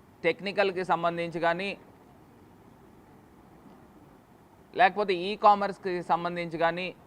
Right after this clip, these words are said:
ఇవన్నీ కూడా స్వయంగా హెచ్ఆర్లతో సంప్రదింపులు చేసి, బెంగళూరు నుంచి, హైదరాబాద్ నుంచి, విజయవాడ నుంచి,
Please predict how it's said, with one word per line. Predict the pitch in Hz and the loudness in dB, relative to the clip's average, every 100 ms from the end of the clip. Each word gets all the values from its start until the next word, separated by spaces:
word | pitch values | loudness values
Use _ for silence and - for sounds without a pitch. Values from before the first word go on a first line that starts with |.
| - - - - - - - - - - - - | -20 -20 -20 -20 -20 -20 -20 -20 -20 -20 -14 -6
ఇవన్నీ | 170 170 214 233 | 0 0 0 0
కూడా | 220 226 220 202 196 - - - - - - - - - - - | 4 8 10 10 6 0 -20 -20 -20 -20 -20 -20 -20 -20 -20 -4
స్వయంగా | 165 185 214 220 220 208 - - - - - - - - | 2 4 4 6 8 8 6 -2 -20 -20 -20 -20 -20 -4
హెచ్ఆర్లతో | 175 175 214 214 202 202 208 202 170 - - - - | -2 4 8 8 6 0 4 6 4 0 -14 -20 -4
సంప్రదింపులు | 156 170 202 196 202 190 170 | -2 2 0 0 0 -2 0
చేసి, | 175 175 220 208 - - - - - - - - - - - - - - - | -2 0 -2 -2 -8 -20 -20 -20 -20 -20 -20 -20 -20 -20 -20 -20 -20 -20 -8
బెంగళూరు | 101 151 196 208 220 208 196 | 2 4 4 2 2 0 -4
నుంచి, | 190 214 220 196 - - - - - - - - - | -4 -2 0 0 -6 -20 -20 -20 -20 -20 -20 -20 -10
హైదరాబాద్ | - 160 185 214 208 208 185 | 0 2 2 4 6 6 2
నుంచి, | 190 180 214 208 - - - - - - - - - | -8 -4 0 -2 -4 -20 -20 -20 -20 -20 -20 -20 -14
విజయవాడ | 104 156 190 214 208 202 | -6 0 4 6 6 4
నుంచి, | 190 185 208 | -2 -4 0